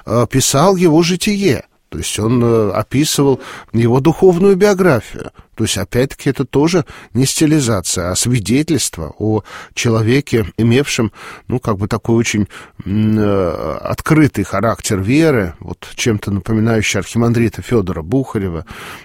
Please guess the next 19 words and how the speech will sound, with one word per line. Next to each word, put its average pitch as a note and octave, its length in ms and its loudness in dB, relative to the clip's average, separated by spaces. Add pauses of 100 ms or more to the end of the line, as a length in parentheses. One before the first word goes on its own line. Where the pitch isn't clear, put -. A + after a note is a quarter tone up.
(140)
Вот, G2+ 600 -4
э, - 20 -10
м, D#2 1120 -6
да, G2 380 0 (340)
э, A2 400 0
это B2+ 220 2
один G#3+ 300 4
источник. - 600 -6 (140)
Ну, C3 280 -2
там G#3 200 4
много A3 400 4
источников, - 720 -4 (180)
да. A#2 240 0
Это, C3 320 -2
конечно, F3+ 500 2 (240)
философия, - 720 2 (160)
которую A2+ 480 2 (220)
Флоренский B2+ 600 0
знал D3 440 2